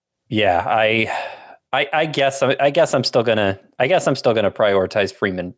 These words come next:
first of that group. I don't know. The Devers thing, I, I really like the idea of taking Devers early when I've tried it.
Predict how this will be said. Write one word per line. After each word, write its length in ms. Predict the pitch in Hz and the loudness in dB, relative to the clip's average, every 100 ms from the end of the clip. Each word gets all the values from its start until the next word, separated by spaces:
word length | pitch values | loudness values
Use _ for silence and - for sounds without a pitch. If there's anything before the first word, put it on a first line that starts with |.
| - | -6
first 300 | 101 87 - | -2 -2 -2
of 60 | |
that 180 | 85 82 | -4 -4
group. 280 | - 85 82 - - | -6 -10 -10 -14 -10
I 160 | - 151 | -4 0
don't 160 | 120 87 | 0 -2
know. 140 | 73 - | -6 -8
The 60 | 113 | -4
Devers 360 | 131 127 120 | -2 -2 -4
thing, 320 | - 123 113 | -2 -2 -2
I, 120 | - 120 | -2 0
I 120 | 120 | 0
really 320 | 120 147 123 | 2 2 2
like 220 | 110 98 | 2 0
the 100 | 107 | 0
idea 280 | 101 92 98 | 0 0 -4
of 100 | 90 | -4
taking 280 | - 95 90 | -4 -6 -4
Devers 380 | 90 85 87 87 | -4 -2 -6 -6
early 420 | 85 85 80 80 | -6 -4 -8 -12
when 160 | - 90 | -10 -8
I've 120 | 82 | -8
tried 320 | - 95 78 | -2 0 0
it. 140 | 85 | -2